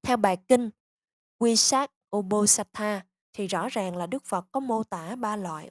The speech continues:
Ubosatha, nhưng không có bài kinh nào được Đức Thật, Đức Phật thuyết mà không nói đến những ngài Ubosatha đặc biệt, ba hoặc sáu. Ngài Ubosatha mười bốn, mười lăm, mùng tám.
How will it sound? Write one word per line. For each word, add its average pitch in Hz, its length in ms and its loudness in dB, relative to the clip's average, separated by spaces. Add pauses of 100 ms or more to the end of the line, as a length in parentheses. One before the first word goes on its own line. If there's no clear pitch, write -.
Ubosatha, 190 760 -2 (280)
nhưng 262 160 -2
không 240 220 -2
có 294 100 -2
bài 202 180 0
kinh 233 240 -2
nào 180 200 -2
được 185 160 -6
Đức 254 160 -6
Thật, 196 140 -6 (300)
Đức 262 180 0
Phật - 240 0
thuyết 320 320 0
mà 180 140 -2
không 208 260 -2
nói 226 120 -2
đến 254 260 -2
những 214 240 -4
ngài 175 320 -6
Ubosatha 208 520 -8
đặc 175 160 -18 (100)
biệt, 175 200 -8 (420)
ba 196 200 -2
hoặc 185 240 -10
sáu. 214 360 2 (520)
Ngài 208 180 2
Ubosatha 233 600 4
mười 196 200 0
bốn, 214 360 4 (280)
mười 185 220 2
lăm, 226 300 2 (440)
mùng 170 260 -2
tám. 220 360 0